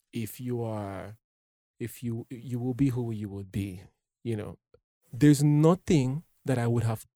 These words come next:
done that would have stopped me from being here. I'm telling you. I cannot mess my own destiny up. I'm not that powerful, bro. I can't do it. <laughs> You know what I mean?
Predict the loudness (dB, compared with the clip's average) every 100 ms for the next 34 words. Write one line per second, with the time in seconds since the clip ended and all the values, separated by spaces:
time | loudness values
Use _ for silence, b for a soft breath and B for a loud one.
0 | 2 2 2 -4 -10 _ -2 0 0 -4
1 | -6 -4 -6 -2 -4 -2 -6 -6 -4 -4
2 | -4 -4 -6 -6 -18 _ -2 -2 2 2
3 | 2 -2 -10 _ _ _ _ _ _ _
4 | _ _ _ _ _ _ _ _ _ 0
5 | 2 2 0 0 0 0 0 0 -4 -8
6 | -8 -10 -8 -8 -8 -10 -14 -10 -10 -10
7 | -12 -10 -10 -6 -6 -8 -10 -10 -4 -2
8 | -2 -6 -14 -14 -14 -14 _ _ _ _
9 | _ _ _ _ _ _ -10 -10 -8 -8
10 | -4 -2 -2 -6 -16 _ _ _ -18 -2
11 | 6 8 8 6 2 -2 -4